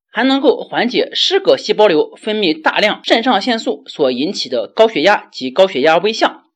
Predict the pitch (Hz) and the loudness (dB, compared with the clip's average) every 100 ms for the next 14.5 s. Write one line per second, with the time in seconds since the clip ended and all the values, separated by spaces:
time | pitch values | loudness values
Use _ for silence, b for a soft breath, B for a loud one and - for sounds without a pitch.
0 | _ _ - 254 254 285 233 247 175 190 | _ _ 2 2 4 4 2 0 -4 -2
1 | 175 165 - _ _ - 143 214 214 170 | -2 -2 -6 _ _ -6 2 6 6 4
2 | 151 143 - 117 147 240 151 123 185 165 | 2 0 -6 -2 2 2 2 -4 -4 -4
3 | 131 127 139 208 196 262 254 262 - B | -6 -4 -4 -2 -2 -2 0 -2 -4 B
4 | B - 135 123 147 - - 113 113 - | B -4 -2 -2 -6 -6 -6 -6 -6 -10
5 | 139 214 220 151 - 190 160 127 208 - | -4 -4 -2 -6 -8 -8 -4 0 -2 -4
6 | b b b 120 131 127 127 214 233 196 | b b b -12 -6 -4 -4 -4 -2 0
7 | 254 208 - - _ _ _ - 254 - | 0 0 -2 -10 _ _ _ -6 -2 -2
8 | 311 240 202 135 - 208 220 226 - _ | 2 4 2 0 2 4 4 -2 -6 _
9 | - 277 277 180 - 175 131 127 233 147 | 4 4 4 0 0 0 -2 -4 -4 -2
10 | 147 - _ _ _ _ 254 294 285 127 | -4 -10 _ _ _ _ -2 -2 -4 -8
11 | 104 _ _ - - 226 285 285 254 - | -8 _ _ -2 0 2 2 4 2 -2
12 | _ - 175 320 208 - _ _ - 135 | _ -16 -2 -2 -2 -8 _ _ -10 0
13 | 135 131 190 202 185 139 147 - 175 226 | 0 2 4 4 2 -6 -8 -4 -4 -2
14 | 180 160 131 123 | -2 -4 -6 -6